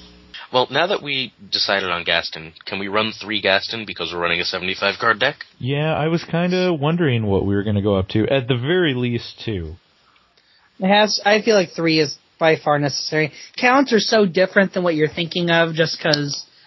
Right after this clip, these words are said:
Speaker 3: you are twenty-five percent more likely, less likely to see it.
Speaker 1: Yeah. All right, so now that we have Gaston, uh,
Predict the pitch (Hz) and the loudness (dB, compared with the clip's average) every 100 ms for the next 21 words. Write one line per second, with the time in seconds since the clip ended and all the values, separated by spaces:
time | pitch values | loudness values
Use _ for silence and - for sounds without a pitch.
0 | _ _ - 175 165 165 160 156 - 165 | _ _ -4 2 4 4 2 0 -2 -4
1 | 160 160 147 - 147 160 147 147 - _ | -2 -2 -2 -4 -4 0 0 0 -2 _
2 | _ - 175 160 151 147 143 139 143 143 | _ -8 0 4 4 4 2 2 4 2
3 | 143 139 143 185 160 151 156 147 131 127 | 2 0 0 2 2 2 -2 -2 -4 -2
4 | - 120 107 123 _ _ _ _ - - | -4 -4 -10 -12 _ _ _ _ -20 -20
5 | _ _ _ _ - - - _ _ _ | _ _ _ _ -16 -16 -16 _ _ _
6 | _ _ - 123 - 113 95 - _ _ | _ _ -8 -6 -2 0 -2 -6 _ _
7 | - 104 107 113 110 - 107 98 98 95 | -12 -2 0 0 -4 -4 0 0 0 0
8 | - 85 85 - 95 95 - | 0 0 0 -6 -10 -14 -10